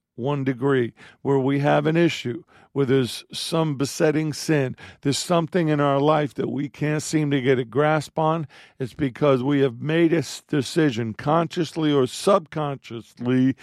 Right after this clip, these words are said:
to rebel against God's word, and then even once we see it,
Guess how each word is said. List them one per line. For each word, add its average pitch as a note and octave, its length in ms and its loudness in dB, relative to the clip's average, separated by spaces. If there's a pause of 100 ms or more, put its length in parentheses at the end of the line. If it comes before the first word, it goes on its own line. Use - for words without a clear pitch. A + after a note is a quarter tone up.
(260)
to D#3+ 120 2
rebel D3 500 4
against D#3 400 -2
God's D3+ 340 0
word, C#3 480 2
and C#3 140 -2
then D#3 160 -2
even D#3+ 320 0
once E3 300 0
we D3+ 200 0
see D3+ 360 -2
it, A#2+ 180 -2